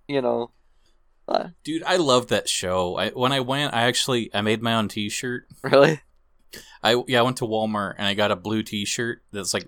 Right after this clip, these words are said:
Speaker 2: baby blue. And I got a Sharpie pen and I wrote Avatar two and I drew, like, a stick figure of a Na'vi. And, um,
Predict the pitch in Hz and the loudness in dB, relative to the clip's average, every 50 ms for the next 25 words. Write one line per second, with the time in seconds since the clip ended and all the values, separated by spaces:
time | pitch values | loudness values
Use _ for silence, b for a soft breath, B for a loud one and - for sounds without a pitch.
0 | - - 110 104 98 95 101 101 - 113 113 117 117 120 - _ _ _ _ _ | -10 -8 -4 -4 -4 -2 -4 -6 -6 -4 -4 -4 -4 -6 -8 _ _ _ _ _
1 | _ _ _ - 110 107 107 107 117 107 - - - 120 117 117 - 113 - - | _ _ _ -4 -2 0 4 4 4 4 4 4 4 4 4 4 2 -2 -4 -2
2 | 110 101 95 92 87 82 80 95 101 98 101 107 101 87 - 95 104 104 110 107 | 0 2 2 0 0 -2 -2 0 2 2 4 4 4 4 4 4 4 4 2 0
3 | - 113 110 98 90 - - - 113 110 101 95 87 82 85 92 - - 104 98 | 0 2 0 0 0 0 -2 0 2 2 2 2 0 0 -2 -2 -2 -2 -2 -2
4 | 101 - 107 - - - - - - - - 107 101 110 104 104 101 95 90 87 | -2 -2 -2 -2 -2 0 0 -2 -2 -2 -6 -4 -4 -2 -2 0 0 0 0 -2
5 | 82 85 87 92 92 95 101 104 104 - _ _ _ _ _ _ _ _ _ _ | -2 -2 -2 -2 -2 -2 -6 -10 -10 -12 _ _ _ _ _ _ _ _ _ _
6 | _ _ _ _ - - - _ _ - - 113 107 107 107 98 101 - | _ _ _ _ -20 -20 -20 _ _ -8 -4 -2 0 2 2 2 2 0